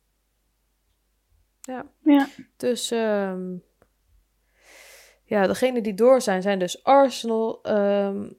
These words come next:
Speaker 1: Chelsea, Manchester City, eh, Birmingham City, West Ham United, eh, Brighton en Hove Albion, Manchester United, Everton en Tottenham Hotspur. En natuurlijk nog wat meer clubs,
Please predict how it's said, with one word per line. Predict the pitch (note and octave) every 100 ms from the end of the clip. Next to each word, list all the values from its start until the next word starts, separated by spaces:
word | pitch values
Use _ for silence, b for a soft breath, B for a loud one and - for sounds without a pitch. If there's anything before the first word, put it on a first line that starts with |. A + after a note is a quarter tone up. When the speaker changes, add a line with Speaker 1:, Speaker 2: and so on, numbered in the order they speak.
| _ _
Speaker 1:
Chelsea, | - - B3+ B3 A#3 G#3+ G3+ G#3 - _ b b -
Manchester | A#3 C4 C4+ A#3
City, | G#3 G#3 G3 G3+ G3 - -
eh, | A3 G3 F#3
Birmingham | G#3+ A#3 A#3 A3+ G#3
City, | - G3+ G3+ F#3+
West | F#3+ G3+ -
Ham | G#3+ G#3
United, | G#3 G3+ F#3+ F#3+ G3 F#3+ F#3 -
eh, | G3+ F#3+ F#3 F3+
Brighton | G#3 G#3+ G#3+ G#3+
en | G3+
Hove | F#3+ -
Albion, | G3 F#3 F#3+ F#3
Manchester | F#3+ G3 G3+ G3+
United, | G3+ F#3+ F3+ F#3 F#3+ F#3+ - - -
Everton | C#4+ B3+ B3 G#3 G3 - _
en | G3 F3 F#3+ _
Tottenham | - G#3+ G#3+ F#3+
Hotspur. | F#3+ - - G3 -
En | - G3
natuurlijk | F3+ F#3+ F#3
nog | F#3
wat | F3+ F#3
meer | G#3+ A3+
clubs, | A3+ F#3+ F#3 -